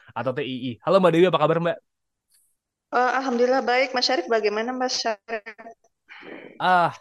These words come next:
Speaker 1: all good. All good kabarnya. Oke, Mbak Dewi, kasus di Cilacap nih, eh, mungkin bisa ngasih sedikit opini gitu, Mbak. Ini kan terulang-terulang lagi ya, same old story.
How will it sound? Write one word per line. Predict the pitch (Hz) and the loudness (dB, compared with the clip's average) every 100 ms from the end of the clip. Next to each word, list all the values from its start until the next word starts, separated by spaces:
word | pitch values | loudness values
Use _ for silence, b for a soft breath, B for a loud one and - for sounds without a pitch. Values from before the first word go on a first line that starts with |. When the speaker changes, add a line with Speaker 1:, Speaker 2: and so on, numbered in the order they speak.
| _ | _
Speaker 1:
all | - 160 | -4 -2
good. | 139 110 _ _ _ _ _ _ _ _ _ - | 0 -2 _ _ _ _ _ _ _ _ _ 4
All | 170 | 4
good | 156 123 | 4 -2
kabarnya. | - 123 123 110 92 _ B B B | -4 -2 -2 -4 -12 _ B B B
Oke, | 185 190 156 - | -4 -2 -4 0
Mbak | 147 | 2
Dewi, | 160 180 180 143 | 4 4 2 -4
kasus | - 160 175 170 | -4 -4 -4 -6
di | |
Cilacap | 180 185 175 202 202 | -4 -2 0 -2 -2
nih, | 208 - | -8 -10
eh, | _ - 156 160 | _ -8 -6 -4
mungkin | 185 220 277 | -4 -4 0
bisa | 185 175 | 0 2
ngasih | 175 165 180 | 2 0 -2
sedikit | 156 151 165 | -4 -2 -2
opini | 143 151 151 151 | 0 0 0 0
gitu, | 139 135 | 0 0
Mbak. | 127 131 - | 0 0 -2
Ini | 185 | -4
kan | 180 185 | 0 0
terulang-terulang | 175 147 151 147 143 131 127 | 0 2 2 2 0 -2 0
lagi | 120 131 123 | 0 -2 -4
ya, | 104 | -6
same | 113 170 175 | -2 -2 -2
old | 131 156 151 | -2 -4 -4
story. | - 131 120 98 | -2 0 -2 -8